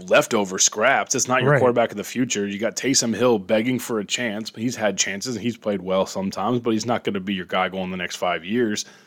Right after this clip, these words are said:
Speaker 2: Right.
Speaker 1: That's, that's the problem. You have this amazing running back, Kamara. Like,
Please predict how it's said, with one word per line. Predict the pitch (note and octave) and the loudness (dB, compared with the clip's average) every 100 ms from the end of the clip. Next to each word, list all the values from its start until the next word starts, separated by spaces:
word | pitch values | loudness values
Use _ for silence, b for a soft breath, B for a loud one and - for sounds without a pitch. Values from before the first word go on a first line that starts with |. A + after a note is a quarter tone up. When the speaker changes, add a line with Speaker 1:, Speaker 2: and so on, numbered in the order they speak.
| B | B
Speaker 2:
Right. | C#3 A#2 - | -2 -2 0
Speaker 1:
That's, | D#3+ D#3 | -2 2
that's | C3+ C3 | 0 0
the | G#2+ | -2
problem. | - C3 C3+ A#2 | 2 4 4 4
You | A#2 | 4
have | G#2+ | 2
this | G#2 G2 | 0 -2
amazing | G2+ A2 A2 G2+ | 0 0 0 -2
running | G2+ G2 | -4 -4
back, | F#2 | -6
Kamara. | - F#2 F2+ G2+ | -6 -10 -6 -4
Like, | G2+ G2+ | 0 -2